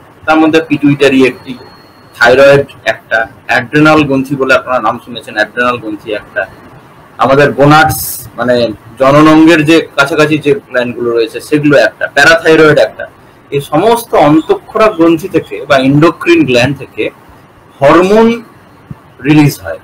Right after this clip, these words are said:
এখান থেকে hormone তৈরি হয় এবং হরমোনটা সরাসরিভাবে ব্লাডে মেশে। এই সরাসরি যেখানে ব্লাডে hormone মিশছে, রক্তের মাধ্যমে এই hormone সমস্ত জায়গায়, মানে দেহের প্রায়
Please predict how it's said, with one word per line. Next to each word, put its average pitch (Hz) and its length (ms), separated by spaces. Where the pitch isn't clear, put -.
এখান 143 160
থেকে 165 240
hormone 139 360
তৈরি 147 340
হয় 180 260
এবং 143 240
হরমোনটা 143 640
সরাসরিভাবে 202 760
ব্লাডে 123 440
মেশে। 113 300
এই 139 120
সরাসরি 185 500
যেখানে 202 360
ব্লাডে 131 420
hormone 139 300
মিশছে, 131 520
রক্তের 139 520
মাধ্যমে 196 460
এই 196 240
hormone 143 400
সমস্ত 254 600
জায়গায়, 120 460
মানে 123 180
দেহের 185 500
প্রায় 143 340